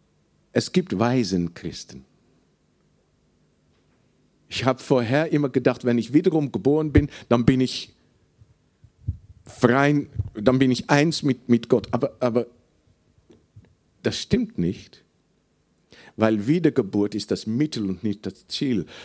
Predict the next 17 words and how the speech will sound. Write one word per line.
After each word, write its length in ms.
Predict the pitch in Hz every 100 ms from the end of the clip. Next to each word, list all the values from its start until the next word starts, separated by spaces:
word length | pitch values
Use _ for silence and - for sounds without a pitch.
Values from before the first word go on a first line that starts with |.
| -
Wiedergeburt 920 | 117 139 185 143 120 95 120 120 - _
macht 360 | 113 123 - -
es 320 | 117 113 -
möglich, 1160 | 120 123 147 196 175 120 117 104 - - - - _ _ _ _ _ _ _ _ _ _ _
dass 240 | 117 110
wir 320 | 107 101 92 85 - - _ _ - _ _ - _ _ _ _ _ _ _ _ _ _
eins 540 | 113 117 113 95 - -
mit 200 | 98 -
Vater 440 | - 85 - 69
werden. 360 | 78 71 69 67 _ _ _ _ _ _ _
Es 120 | 110
ist 260 | 107 - -
auf 280 | 123 135 -
dem 340 | 107 117 110
Weg 500 | 120 123 92 - - _ _ _ _ _ _ _ _ _
ein 220 | 98 98
Prozess, 920 | - 107 - - 120 - - - -